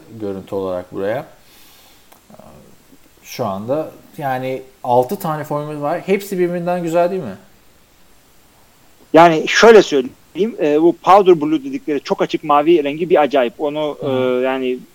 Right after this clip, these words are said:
Speaker 2: o, o mavi altı sarıyı çok beğenmedim.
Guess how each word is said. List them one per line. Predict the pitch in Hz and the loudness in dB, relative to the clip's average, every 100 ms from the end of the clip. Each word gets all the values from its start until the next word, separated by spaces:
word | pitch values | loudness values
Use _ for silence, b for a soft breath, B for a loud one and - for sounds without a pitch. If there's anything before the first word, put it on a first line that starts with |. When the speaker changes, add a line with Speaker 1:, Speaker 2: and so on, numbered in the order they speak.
| _ _ _ | _ _ _
Speaker 2:
o, | - - 226 202 | -14 -2 8 8
o | 165 165 | 8 6
mavi | 147 160 202 233 | 8 8 8 8
altı | 170 - - | 6 2 -4
sarıyı | 170 208 | -4 -2
çok | 190 151 | -4 -2
beğenmedim. | 160 143 117 123 | 0 0 -4 -8